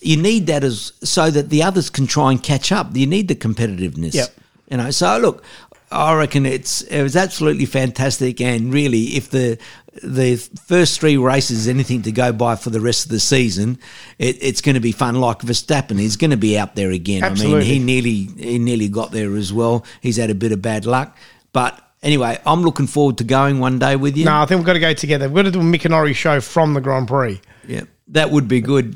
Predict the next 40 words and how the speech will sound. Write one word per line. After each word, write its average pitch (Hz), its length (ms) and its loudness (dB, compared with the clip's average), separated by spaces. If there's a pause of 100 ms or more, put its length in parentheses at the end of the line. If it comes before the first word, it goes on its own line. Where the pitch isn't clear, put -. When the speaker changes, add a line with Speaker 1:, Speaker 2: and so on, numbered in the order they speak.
Speaker 1:
Yeah. 120 260 -4 (380)
Okay. 151 380 0 (400)
We're 165 140 4
gonna 165 200 2
Speaker 2:
Okay. 165 120 4
Speaker 1:
leave 151 120 2
it 147 120 -6
there, 156 160 6
Ori. 151 280 4
I 143 80 2
think, 139 340 0
uh, 139 260 4
it 143 120 0
was 135 260 2
good, 180 260 6
and 135 80 -2
I'm 135 240 0
glad 147 340 2
you 131 120 4
went 151 260 0
and 127 200 0
enjoyed 135 400 4
yourself. 165 580 0 (220)
Like 165 280 2
always, 156 280 2
you 135 60 -2
can 131 100 0
catch 160 260 -2
us 139 160 -2
on 139 100 0
the 131 60 2
show 143 320 2
at 110 60 -4
mick 139 200 -2
and 135 80 2
ori 131 280 2
at 101 60 -6
gmail 123 460 0
dot 120 220 -2
com. 180 340 0